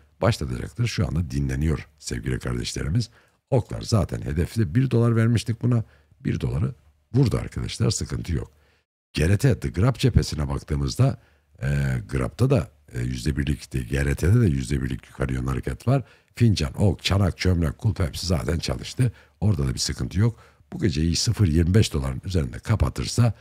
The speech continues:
yarın yine güzel bir yükseliş yapabilir mi? Onu da bekleyip göreceğiz sevgili arkadaşlar. Osin protokol bir dolar hedef verdik artık. Onda da önceki oklar hedeflerini vurdu. Küçük bir düzeltme bekliyoruz. Düzeltme yani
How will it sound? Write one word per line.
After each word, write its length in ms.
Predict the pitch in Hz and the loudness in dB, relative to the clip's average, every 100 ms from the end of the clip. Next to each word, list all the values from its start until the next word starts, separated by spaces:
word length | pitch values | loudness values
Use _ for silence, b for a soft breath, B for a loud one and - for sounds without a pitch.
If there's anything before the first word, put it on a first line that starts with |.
| b b b | b b b
yarın 340 | 90 98 73 67 | 0 0 2 -2
yine 160 | 62 | -4
güzel 320 | 60 71 71 | -4 0 0
bir 80 | 62 | 2
yükseliş 540 | 80 - 73 101 - - | -2 0 0 0 -4 -6
yapabilir 800 | 71 - 95 - - 67 82 | -4 -2 -2 -4 -6 -4 -2
mi? 240 | 65 87 110 b b | 0 0 0 b b
Onu 240 | - 71 62 | -4 -2 0
da 100 | 65 | 0
bekleyip 380 | 73 - 98 85 | 0 0 -2 -2
göreceğiz 540 | 64 58 80 104 - - | -4 0 0 0 -4 -8
sevgili 360 | - 65 60 | -4 -2 -2
arkadaşlar. 580 | 64 60 60 55 - 60 b b b b _ | -2 -4 -4 -4 -4 -6 b b b b _
Osin 380 | - 165 - 180 | 0 2 2 0
protokol 600 | 165 165 151 143 147 151 | 2 0 0 2 0 0
bir 160 | - 98 | 2 2
dolar 260 | 90 90 76 | 4 4 2
hedef 240 | 80 - | 0 -2
verdik 300 | 69 62 62 | -4 -4 -4
artık. 400 | 62 58 120 - b b b b | -6 -2 -2 -4 b b b b
Onda 260 | - 82 67 | -2 0 0
da 60 | 62 | -2
önceki 420 | - 71 73 87 | -2 -2 0 0
oklar 280 | 73 69 58 | -2 -2 0
hedeflerini 400 | 71 - 62 58 | 0 0 -4 -2
vurdu. 400 | 87 120 71 64 b b b | 2 2 2 -6 b b b
Küçük 280 | - - - | -8 -4 -2
bir 60 | 165 | 0
düzeltme 420 | 135 139 135 139 | 4 2 4 4
bekliyoruz. 480 | 101 - 67 95 82 | 2 0 -2 -2 0
Düzeltme 440 | 95 92 110 101 | 2 2 2 2
yani 360 | 73 82 80 | 0 0 0